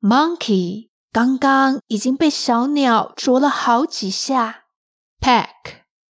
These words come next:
啄，peck。猴子，Monkey，怕小鸟继续啄它，于是赶紧大声求饶：“请原谅我啦！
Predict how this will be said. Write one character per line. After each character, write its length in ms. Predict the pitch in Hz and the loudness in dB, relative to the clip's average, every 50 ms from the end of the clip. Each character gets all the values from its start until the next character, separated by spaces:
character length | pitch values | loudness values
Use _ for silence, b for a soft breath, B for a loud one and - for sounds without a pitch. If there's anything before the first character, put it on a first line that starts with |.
| _ _ _ _ | _ _ _ _
啄， 580 | - - - 208 202 202 202 214 220 233 254 - - _ _ _ _ _ _ _ _ - | -6 0 2 4 6 6 6 6 6 4 4 0 -4 _ _ _ _ _ _ _ _ -2
peck。 640 | - 269 240 202 - - - _ - - - - _ _ _ _ _ _ _ _ _ _ _ _ _ | 0 2 2 2 0 -4 -12 _ -20 -20 -20 -20 _ _ _ _ _ _ _ _ _ _ _ _ _
猴 240 | - - 202 196 226 | -4 -2 -2 -2 -2
子， 400 | - - - 254 233 220 214 - _ _ _ _ | -4 -2 0 0 2 2 0 -2 _ _ _ _
Monkey， 880 | - 202 240 285 311 339 349 - - 233 202 185 175 175 202 214 - _ _ _ | 0 2 2 2 2 0 -2 -4 -2 0 0 0 0 -2 -6 -10 -14 _ _ _
怕 160 | - 349 349 | -2 -2 -2
小 300 | 330 - - 262 254 269 | 0 0 -2 -2 -2 0
鸟 480 | 294 302 302 285 254 226 - - - _ | 0 0 0 2 2 2 0 -2 -8 _
继 100 | - 285 | -10 -6
续 140 | - - 214 | -6 -6 -6
啄 300 | - - 196 175 180 214 | -4 -2 0 0 2 0
它， 480 | - - - 302 294 302 302 - - _ _ _ _ _ _ | 0 -2 -2 0 0 0 -2 -6 -10 _ _ _ _ _ _
于 160 | - 262 277 | -2 0 0
是 180 | 285 - 330 311 | 0 0 -4 -6
赶 300 | - - 254 240 254 277 | -4 -2 -2 0 0 0
紧 300 | - - 285 202 - - _ _ - | 0 0 -2 -2 -4 -8 _ _ -4
大 240 | 330 277 262 - | -4 -4 -2 -4
声 280 | - - - 349 311 339 | -6 -6 -6 -6 -6 -6
求 300 | - - - 302 277 302 | -6 -4 0 0 0 2
饶 400 | 302 320 311 285 269 277 285 302 - _ _ _ _ _ _ _ _ _ _ _ _ _ _ _ _ _ | 2 2 4 4 4 4 2 0 -2 _ _ _ _ _ _ _ _ _ _ _ _ _ _ _ _ _
：“请 260 | - - 392 370 349 | -6 -2 -2 -2 0
原 160 | 339 349 359 | 0 0 0
谅 280 | 359 415 427 415 415 403 | 2 2 2 2 2 2
我 180 | 381 359 349 339 | 2 2 4 4
啦！ 760 | 339 339 339 349 349 339 339 330 320 302 285 269 269 269 | 2 2 2 2 4 4 4 4 2 2 0 -2 -6 -10